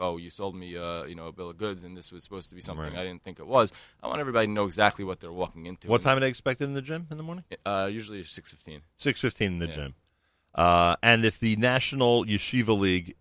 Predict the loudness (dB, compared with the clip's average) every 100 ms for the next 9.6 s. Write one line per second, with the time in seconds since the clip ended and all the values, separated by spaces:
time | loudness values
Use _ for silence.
0 | _ 2 2 2 -4 -8 -2 2 2 2
1 | 0 -2 -2 -2 -2 -2 -2 -2 0 0
2 | 0 -4 2 2 4 4 4 4 0 -2
3 | 0 0 0 -4 -4 -4 -4 -4 -2 -2
4 | 0 -2 -4 0 0 0 -4 _ _ _
5 | -2 -2 0 0 0 2 4 4 2 2
6 | 2 0 -2 -4 0 4 4 2 0 0
7 | -2 0 -2 -4 -4 -4 -2 -4 -4 -4
8 | -4 -2 2 2 2 0 0 0 0 -2
9 | -2 0 0 0 -2 -2